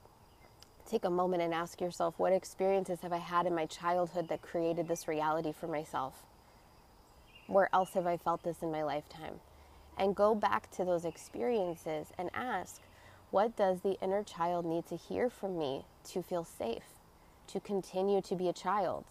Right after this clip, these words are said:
to continue to feel whole and pure? What does she need to know?"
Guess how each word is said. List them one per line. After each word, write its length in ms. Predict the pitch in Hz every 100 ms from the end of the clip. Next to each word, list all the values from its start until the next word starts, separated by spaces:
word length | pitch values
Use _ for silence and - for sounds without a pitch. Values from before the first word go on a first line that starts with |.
| -
to 100 | 190
continue 600 | - 180 - 180 185 175
to 240 | - - 175
feel 280 | - 170
whole 480 | 156 - 180 180 165 -
and 200 | 165 160
pure? 440 | - 190 175 - - - - - - - -
What 140 | 180
does 140 | 180 180
she 160 | 175
need 200 | 175 165
to 120 | -
know?" 260 | 151 143